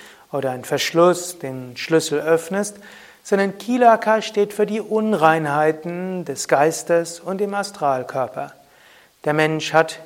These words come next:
die verschiedensten Unreinheiten in seinen Nadis, Energiezentren, in seinen Chakras, Energiezentren, Nadis, Energiekanäle, emotionale Unreinheiten, emotionale Blockaden,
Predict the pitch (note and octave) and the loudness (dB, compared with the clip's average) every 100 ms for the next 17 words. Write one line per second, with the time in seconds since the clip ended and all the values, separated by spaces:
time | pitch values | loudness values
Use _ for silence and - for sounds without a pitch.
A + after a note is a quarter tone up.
0 | - F#3+ F#3 F3 - G#3+ G3+ G3+ G3+ G3+ | -12 -10 -6 -6 -4 -4 -2 -4 -6 -10
1 | F#3+ G3+ G3+ F3 F3 F3 D#3 E3 E3 E3+ | -4 0 2 4 4 4 2 2 0 -8
2 | F3 D#3+ C#3 C3+ C3+ C#3 C#3 D#3+ F3 F3 | -8 -8 -6 -2 -2 0 -2 0 0 -2
3 | E3+ E3 D#3 B2+ C3 D#3 D#3+ D#3 D3+ D3 | -4 -6 -10 -8 -6 -6 -6 -4 -4 -6
4 | - C#3+ E3 G#3 G3 D3+ C3+ C3 E3+ E3+ | -10 -10 -4 -4 -2 -4 -8 -6 -6 -4
5 | - D#3+ D#3+ D#3 - B2+ B2 C#3+ - - | -2 0 0 -4 -12 -16 -14 -16 -12 -4
6 | D#3+ D#3 D#3 D3 D3 - - - - C3 | -4 -4 -6 -6 -8 -16 -20 -20 -8 -6
7 | C3 C3 D#3+ C#3+ C#3 C#3+ C#3+ D3+ D3+ D#3+ | -6 -8 -6 -6 -6 -6 -6 -6 -4 0
8 | D#3+ D#3 - - - - F#3+ G3 F#3+ F#3 | 0 -2 -6 -20 -10 -2 2 2 2 -2
9 | F3 E3 E3 F3 D#3+ D#3 D3 D3 C#3 C#3 | 2 4 4 2 -2 -2 0 -2 -2 -4
10 | C3+ - C3+ C3 - _ G3+ G#3 G#3 G#3 | -6 -10 -16 -18 -20 _ 0 4 4 2
11 | F#3 F3 E3+ E3 E3 D#3+ D#3+ D3+ D3 - | -2 0 4 4 4 2 -2 -4 -4 0
12 | D#3 D#3+ E3 D#3+ D3+ | 4 4 2 -4 -10